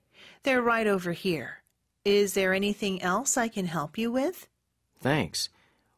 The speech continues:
Speaker 2: Why is this one one hundred ten dollars and that one one hundred twenty dollars? Aren't they the same?
Speaker 1: Yeah, but the one hundred and twenty dollar one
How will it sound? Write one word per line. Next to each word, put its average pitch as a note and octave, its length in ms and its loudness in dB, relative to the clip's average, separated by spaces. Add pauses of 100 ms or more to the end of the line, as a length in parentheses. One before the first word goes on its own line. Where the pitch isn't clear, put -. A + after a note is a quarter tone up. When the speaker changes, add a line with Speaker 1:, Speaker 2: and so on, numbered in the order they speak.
Speaker 2:
Why E3+ 280 4
is B3 220 4
this D#3+ 320 4
one D3+ 520 2
one G#2 160 0
hundred F3 320 0
ten E3+ 200 0
dollars F2 500 -4 (460)
and B2+ 280 0
that G3+ 260 4
one E3 400 4
one C#3+ 180 2
hundred D#3+ 220 0
twenty A#3+ 280 0
dollars? C2+ 460 -6 (300)
Aren't A#2+ 180 2
they D3+ 140 4
the B2+ 80 0
same? G3+ 340 2 (340)
Speaker 1:
Yeah, G3 440 2 (180)
but G#3+ 160 2
the G#3+ 120 4
one G#3+ 220 2
hundred G#3+ 460 0
and F3 180 2
twenty G3 400 -2
dollar F#3 460 2
one A3 400 0